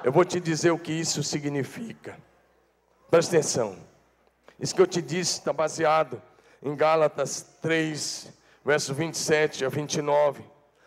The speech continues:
onde o apóstolo Paulo escreve dizendo: "Se vocês são de Cristo, não importa se você é homem, se você é mulher,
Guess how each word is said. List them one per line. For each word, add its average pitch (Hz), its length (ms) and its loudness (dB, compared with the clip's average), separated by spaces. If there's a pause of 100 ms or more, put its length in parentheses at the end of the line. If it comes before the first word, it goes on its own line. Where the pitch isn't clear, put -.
(160)
onde 120 160 -6
o 139 160 -2
apóstolo 156 480 0
Paulo 160 300 4
escreve 151 560 -2
dizendo: 147 460 -2
"Se - 120 -10
vocês 147 360 -4
são 160 260 0
de 143 120 -10
Cristo, 151 440 -6
não 156 140 -4
importa 151 380 4
se 131 60 -8
você 143 280 -4
é 139 60 4
homem, 151 260 2
se 143 100 -10
você 139 200 -2
é - 20 -2
mulher, 135 600 -4